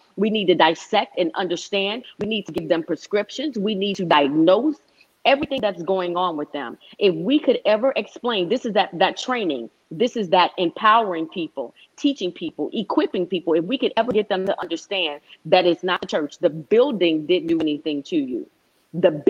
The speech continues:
it's the people that are imperfect inside of the building that we all attend together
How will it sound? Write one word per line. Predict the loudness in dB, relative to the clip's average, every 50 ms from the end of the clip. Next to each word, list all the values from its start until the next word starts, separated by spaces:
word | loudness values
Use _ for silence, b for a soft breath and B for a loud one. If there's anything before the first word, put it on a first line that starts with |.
| 2 4
it's | 2 2 2
the | 0 -2
people | -2 0 2 2 2 4 2 2 2
that | 4 4 4
are | 2 0 0 -2 -4
imperfect | -4 -4 -4 -4 -2 -2 -2 -2 -4 -6 -8 -8 -8 -10 -14 _ b b b b -6
inside | -4 -4 -4 -6 -8 -8 -6 -4 -4 -2 -2 -2
of | -2 -2 -4
the | -8
building | -10 -10 -8 _ -4 -2 -2 -2 -2 -2 -2 -4 -4 -6 -10 -16 _ _ _ -2
that | 2 4 4 4
we | 4 2 4
all | 6 6 6 4 2 -2
attend | -6 -8 -6 -6 -4 -4 -6
together | -6 -6 -4 -4 -4 -4 -6 -8 -12 -16 -18